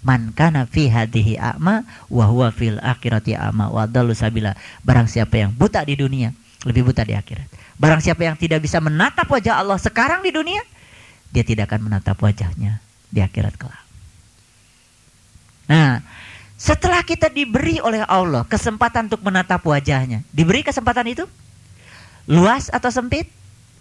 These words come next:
Terserah kapan kita mau. Betul? Tapi masih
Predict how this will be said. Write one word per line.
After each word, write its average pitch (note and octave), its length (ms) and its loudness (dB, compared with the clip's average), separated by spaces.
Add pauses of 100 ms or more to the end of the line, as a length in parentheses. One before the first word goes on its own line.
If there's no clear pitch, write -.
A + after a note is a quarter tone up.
(1700)
Terserah B2+ 560 2
kapan A#2+ 400 -2
kita A2 320 0
mau. G#2 240 0 (480)
Betul? C4+ 320 2 (640)
Tapi C3 400 2
masih B2+ 1040 0